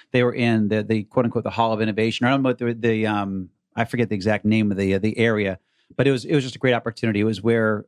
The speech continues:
uh, a lot of great networking happened. Um, people got to see the innovation for the first time. Uh, and then your, the intern, um, module, uh, that's signi-, that would be, that was significant for me even back, uh, with Greenway, and we're hiring interns now. Those are,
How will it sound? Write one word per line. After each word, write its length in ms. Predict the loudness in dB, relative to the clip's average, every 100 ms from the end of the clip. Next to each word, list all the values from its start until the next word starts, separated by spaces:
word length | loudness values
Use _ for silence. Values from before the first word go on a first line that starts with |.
| -6
uh, 120 | -4
a 80 | -2
lot 200 | 0 2
of 60 |
great 180 | 0 -2
networking 440 | -4 -4 -2 0 2
happened. 560 | 0 0 0 0 -4 -8
Um, 320 | -6 -4 -2
people 180 | 0 0
got 140 | 0
to 40 | -6
see 160 | -4
the 120 | 0 2
innovation 420 | 2 0 0 -2
for 80 | -2
the 100 | -2
first 320 | -2 -2 -2
time. 440 | 0 2 2 0 -6 _ _ _ _
Uh, 280 | -2 -2 -2
and 160 | 0 2
then 160 | 2
your, 340 | 2 2 0 -2
the 220 | 0 2
intern, 540 | 2 0 0 0 -2 -8 _ _ _ _ -16 -2
um, 420 | 0 2 0 -2 0
module, 580 | 0 0 -2 0 0 -4 _ _ _ _ _
uh, 160 | -2 2
that's 260 | 0 0
signi-, 320 | -2 2 0 2
that 120 | 0
would 80 | 2
be, 100 | -2 0
that 100 | 0
was 80 | 2
significant 540 | 2 0 2 -2 0
for 100 | 2
me 140 | 4 4
even 260 | 2 0
back, 300 | 0 0 -2 -8 -14 -6
uh, 160 | -2
with 180 | 0 0
Greenway, 460 | 2 4 4 2 0
and 160 | 0
we're 80 | -2
hiring 320 | 0 0 2
interns 460 | 2 0 0 -2 0
now. 280 | 0 0 0
Those 280 | 0 0 -2
are, 400 | -2 -2 -4